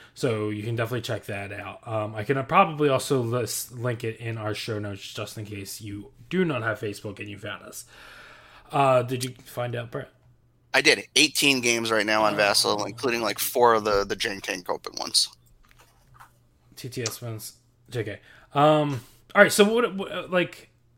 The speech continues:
Speaker 1: going into the list that you saw on Saturday, is there anything that caught your eye, or do you think, like, we're in a state of the game that people know what they wanna run, they know what's good,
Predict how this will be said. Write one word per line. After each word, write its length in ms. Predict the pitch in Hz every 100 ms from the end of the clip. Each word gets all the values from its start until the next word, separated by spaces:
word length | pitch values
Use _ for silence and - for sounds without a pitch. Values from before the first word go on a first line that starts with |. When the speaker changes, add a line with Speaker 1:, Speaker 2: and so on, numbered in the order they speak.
| _ - 135
Speaker 1:
going 280 | 208 220
into 180 | 202 -
the 120 | 151
list 340 | 151 143 160 -
that 200 | 131 110
you 200 | 131 123
saw 300 | 110 127 113
on 160 | 113 107
Saturday, 440 | - 110 107 110
is 120 | 113
there 80 | 131
anything 320 | 165 165 175
that 120 | 165
caught 180 | - 156
your 180 | 139 139
eye, 140 | 135
or 120 | 135 131
do 60 |
you 80 | 135
think, 220 | 170 160
like, 240 | 165 151 - - - - - -
we're 160 | 185
in 160 | 208 220
a 40 |
state 260 | - - 185
of 60 | 175
the 80 |
game 260 | 151 156 156
that 160 | 143 135
people 300 | 151 143 147
know 180 | 135
what 120 | 131 135
they 80 |
wanna 180 | 135 131
run, 320 | 127 123 120
they 160 | 113 113
know 180 | 120 139
what's 240 | 143 147
good, 400 | - 131 123 117